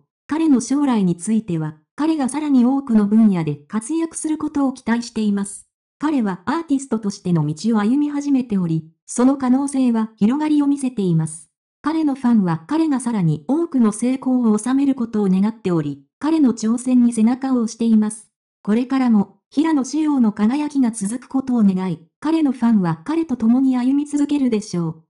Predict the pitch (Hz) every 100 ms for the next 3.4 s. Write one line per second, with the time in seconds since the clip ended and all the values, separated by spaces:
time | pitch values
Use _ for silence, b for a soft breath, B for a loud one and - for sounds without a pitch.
0 | _ - 302 330 262 254 247 240 208 190
1 | 175 - 262 320 302 247 226 226 247 262
2 | 262 254 226 269 262 220 202 240 - 240
3 | 208 196 - -